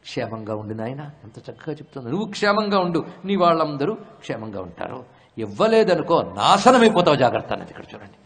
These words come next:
ఎంత గట్టిగా అంటున్నదంటే, నువ్వు ఇవ్వలేకపోతే మొత్తం నాశనం అవుతావు. కనుక ముందుగానే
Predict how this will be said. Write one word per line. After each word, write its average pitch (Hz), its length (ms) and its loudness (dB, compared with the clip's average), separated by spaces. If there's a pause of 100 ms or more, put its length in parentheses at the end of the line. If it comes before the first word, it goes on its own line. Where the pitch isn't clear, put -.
(220)
ఎంత 170 220 -2
గట్టిగా 170 340 -2
అంటున్నదంటే, 170 880 -4 (400)
నువ్వు 160 180 0
ఇవ్వలేకపోతే 202 720 2
మొత్తం 180 400 2
నాశనం 143 320 0
అవుతావు. 107 460 -10
కనుక 156 200 -2
ముందుగానే 208 800 0